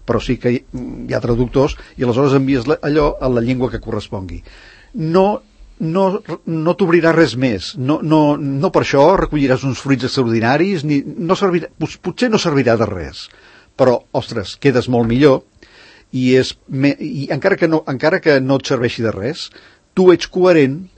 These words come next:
amb allò que Catalunya defenses, que és el respecte per la teva llengua.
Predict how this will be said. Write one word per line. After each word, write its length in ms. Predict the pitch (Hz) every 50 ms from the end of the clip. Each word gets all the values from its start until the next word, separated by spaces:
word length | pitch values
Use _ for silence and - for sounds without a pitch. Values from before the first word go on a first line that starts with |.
| _ _ - -
amb 180 | - 143 131 135 135
allò 160 | 139 151 147
que 160 | - 156 127
Catalunya 400 | 147 135 139 131 135 135 139 143
defenses, 560 | 127 117 - 120 113 107 101 - 131 117 -
que 80 | 147 131
és 60 | 113
el 80 | 131 110
respecte 320 | 120 113 - 127 110 131 135
per 140 | - 123 120
la 80 | 113
teva 160 | 110 110 98
llengua. 400 | 98 98 95 90 92 90 82 80